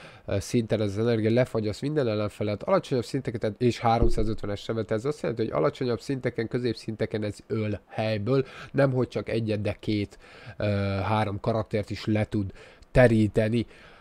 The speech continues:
A, a második képessége, ez a jéghullám, nagyon jól néz ki, és nagyon látványos, valljátok be őszintén, nagyon komoly, viszont hétszázat tud sebezni, és max range-en húsz méteren, ha még erre bejön egy stretch, akkor hihetetlen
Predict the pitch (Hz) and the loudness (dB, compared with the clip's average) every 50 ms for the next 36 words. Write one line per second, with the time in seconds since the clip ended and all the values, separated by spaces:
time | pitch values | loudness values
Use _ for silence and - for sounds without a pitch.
0 | - - - - _ _ - - 131 120 117 113 113 113 113 110 117 - - - | -20 -20 -20 -20 _ _ 0 6 8 10 10 10 10 10 10 10 8 6 2 0
1 | 120 151 202 247 254 - - 175 139 131 - 160 156 139 - 156 143 - - - | 6 8 8 8 8 6 6 4 4 6 6 6 6 8 8 6 6 6 4 4
2 | 160 156 151 185 196 170 139 123 117 131 127 131 123 120 - - - 135 - - | 4 6 8 8 8 8 6 6 6 8 8 8 6 6 6 6 6 6 6 6
3 | 151 143 143 147 151 175 226 392 370 320 135 127 123 120 120 117 117 117 113 - | 6 8 8 8 6 6 4 4 6 8 8 10 10 10 10 10 10 10 8 8
4 | - 127 120 - 190 170 147 127 113 107 107 110 110 - 117 117 123 123 - 135 | 6 4 6 6 8 8 8 8 8 6 4 4 4 2 2 2 2 2 2 4
5 | 127 120 113 107 104 120 107 104 101 101 104 110 117 - - 175 156 - 156 147 | 4 6 4 4 2 0 -2 -2 -2 -2 0 0 -2 0 -2 -2 0 2 2 4
6 | 196 240 302 302 156 120 - - 123 113 110 110 113 123 143 156 147 151 139 - | 4 2 2 2 0 -2 0 2 2 4 4 4 4 4 4 2 2 -2 -4 -4
7 | - 147 151 151 - - - - - - - - - - - - 269 294 - - | -4 -4 -4 -4 -6 -10 -20 -20 -20 -20 -14 -12 -10 -6 -2 0 2 4 2 2
8 | - _ _ - - - 98 90 87 90 95 92 95 92 87 90 _ - - _ | 0 _ _ -14 -8 -6 -6 -4 -4 -4 -6 -6 -6 -8 -10 -10 _ -16 -20 _
9 | _ _ _ - 123 117 107 104 98 - - 110 98 - - - 147 135 135 139 | _ _ _ -2 0 2 2 0 -2 -4 -8 -10 -8 -8 -6 -2 0 2 4 4
10 | 143 143 139 160 170 175 180 - 127 123 117 - - 156 196 233 226 - - - | 2 2 2 0 -2 -2 0 0 0 -2 -2 -2 -4 -2 -2 -2 -4 -6 -16 -10
11 | - 127 131 135 131 127 123 117 110 127 123 120 113 104 117 151 175 175 160 131 | -4 0 0 2 2 0 0 -2 -2 0 0 -2 -2 -4 -4 -2 -2 0 -2 -2
12 | - - 110 107 104 104 98 - - 113 123 131 135 139 120 123 120 127 127 123 | -4 -6 -4 -4 -2 -4 -4 -2 -2 0 2 2 0 0 0 -2 -2 0 0 0
13 | 117 123 123 127 131 131 131 156 247 254 165 120 110 110 - - - - - - | 2 0 0 0 0 0 0 0 0 0 2 2 2 0 0 -2 -10 -6 -2 2
14 | 170 165 165 - - - - - - 147 156 160 190 226 208 - 151 135 - - | 2 2 2 2 -2 -2 -2 0 0 -2 0 0 0 0 0 2 0 0 2 4
15 | 135 127 127 123 | 4 4 4 4